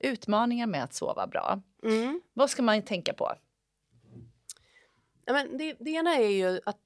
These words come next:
Speaker 2: om man känner till den här biologiska klockan så tänker jag mig att man ska hjälpa den så mycket som möjligt. Och det, då kan man ju tänka lite nästan logiskt här att okej, vi ska ha mörker på kvällen. Så vi hjälper klockan att känna nu är det natt, mörker, mörker, mörker.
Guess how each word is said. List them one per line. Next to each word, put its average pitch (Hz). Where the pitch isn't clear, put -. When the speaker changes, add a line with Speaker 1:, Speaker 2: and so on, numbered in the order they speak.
Speaker 2:
om 240
man 269
känner 302
till 359
den 247
här 190
biologiska 165
klockan 196
så 180
tänker 180
jag 170
mig 160
att -
man 208
ska 233
hjälpa 226
den -
så 190
mycket 165
som 170
möjligt. 175
Och 220
det, 247
då 247
kan 269
man 277
ju 254
tänka 190
lite 196
nästan 185
logiskt 214
här -
att -
okej, 190
vi 190
ska 208
ha 208
mörker 220
på 190
kvällen. 190
Så -
vi 208
hjälper 233
klockan 175
att 160
känna 170
nu 185
är 247
det 247
natt, -
mörker, 185
mörker, 165
mörker. 113